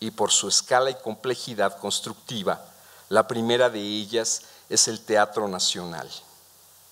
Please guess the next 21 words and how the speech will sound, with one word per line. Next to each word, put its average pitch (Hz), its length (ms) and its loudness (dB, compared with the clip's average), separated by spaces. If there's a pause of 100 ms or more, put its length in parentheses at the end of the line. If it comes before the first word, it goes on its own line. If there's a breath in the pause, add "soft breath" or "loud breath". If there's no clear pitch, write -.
(540 loud breath)
Para 131 200 12
sobrevivir 151 640 0
a 190 40 2
las 165 220 0
nuevas 127 400 -2
ideologías 110 1000 0
y 110 60 -8
discursos 104 560 -2
políticos 107 800 -4
que - 140 -8
siguieron 107 600 0
a 98 60 0
la 90 100 0
Revolución 92 640 -2
Mexicana, 104 800 0 (640 loud breath)
hubo 160 220 2
que 165 160 -6
cambiar 135 500 2
su - 240 2
denominación 95 880 -2
original 101 720 -2